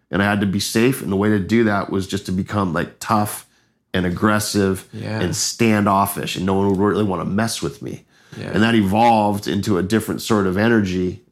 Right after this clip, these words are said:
Speaker 1: as an adult when I was no longer in that, those environments, but I still had that vibe. So when I did plant medicine, I got to resolve that because that was a subconscious driving force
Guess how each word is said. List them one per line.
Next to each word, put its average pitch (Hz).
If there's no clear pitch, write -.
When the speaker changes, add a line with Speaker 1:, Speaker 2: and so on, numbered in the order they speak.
Speaker 1:
as 101
an 98
adult 95
when 101
I 98
was 92
no 98
longer 95
in 90
that, 92
those 90
environments, 98
but 87
I 90
still 95
had 101
that -
vibe. 101
So -
when 107
I 104
did 113
plant 107
medicine, 120
I 101
got 98
to 98
resolve 90
that -
because 101
that 110
was 113
a 95
subconscious 98
driving 101
force -